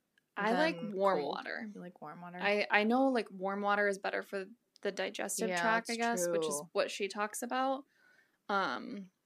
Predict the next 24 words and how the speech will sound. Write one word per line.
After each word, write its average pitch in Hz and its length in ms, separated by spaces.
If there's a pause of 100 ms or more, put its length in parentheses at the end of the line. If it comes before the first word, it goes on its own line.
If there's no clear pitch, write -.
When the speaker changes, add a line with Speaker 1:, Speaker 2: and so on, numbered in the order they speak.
(220)
Speaker 1:
but 208 220
honestly, 277 420
I 226 100
didn't 190 400
even 202 280
do 185 180
it 127 240
for 202 200
the 190 200
digestive 185 580
benefits. 214 460
I 190 100
know 180 180
that 180 120
there 185 140
are - 180
some. 220 360
It - 100
was 208 220
more 190 200
so 190 160
for 196 220
me, 196 240
like, - 400